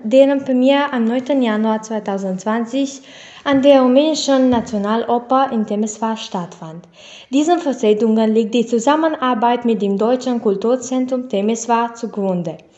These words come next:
Durch diese Unterstützung hat der Dirigent Friedrich Pfeiffer die musikalische Leistung der Ballettvorstellung übernommen. Die Regie und Choreografie der Aufführung wurden von den Choreografen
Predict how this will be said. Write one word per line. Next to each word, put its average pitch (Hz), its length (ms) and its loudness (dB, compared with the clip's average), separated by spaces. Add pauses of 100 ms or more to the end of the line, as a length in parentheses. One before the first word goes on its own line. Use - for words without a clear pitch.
(500)
Durch 262 280 2
diese 330 260 0
Unterstützung 226 840 0
hat 196 140 -2
der 220 100 2
Dirigent 240 580 -2
Friedrich 330 500 -2
Pfeiffer 247 580 -2
die 220 160 -2
musikalische 233 680 -2
Leistung 220 640 -4
der 190 200 -2
Ballettvorstellung 233 1040 -4
übernommen. 196 600 -4 (140)
Die 247 140 4
Regie 262 520 4
und 233 200 -4
Choreografie 208 960 -2
der 190 320 -4
Aufführung 262 560 -2
wurden 196 340 0
von 202 160 -6
den 196 160 -4
Choreografen 202 1000 -2